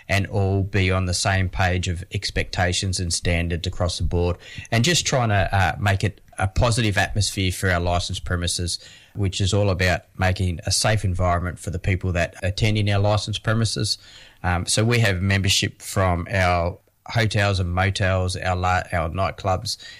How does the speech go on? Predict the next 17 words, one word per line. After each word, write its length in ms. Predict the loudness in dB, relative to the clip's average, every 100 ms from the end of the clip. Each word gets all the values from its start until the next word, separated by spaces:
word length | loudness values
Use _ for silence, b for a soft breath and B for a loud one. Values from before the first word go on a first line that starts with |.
| B
our 160 | -2 -2
packaged 480 | 0 0 2 0 0
liquor 440 | -2 0 -2 -2 -12 -6
places, 720 | 0 2 2 0 0 0 -4 -2
our 320 | 0 0 0
local 400 | 0 0 0 -2
pubs. 500 | -2 2 2 0 -4 B B B B
We 160 | 0 2
have 240 | 2 0
representatives 880 | -2 -2 -2 0 0 0 0 -2 -4 -8 -10
from 340 | -2 -2 -2 -2
our 140 | -2
supermarkets 920 | 0 0 0 0 0 0 0 -2 -4 -4
and 140 | -2
so 240 | 0 0
forth. 360 | -2 -2 -4 -6 B B B -6
So 460 | 0 2 2 0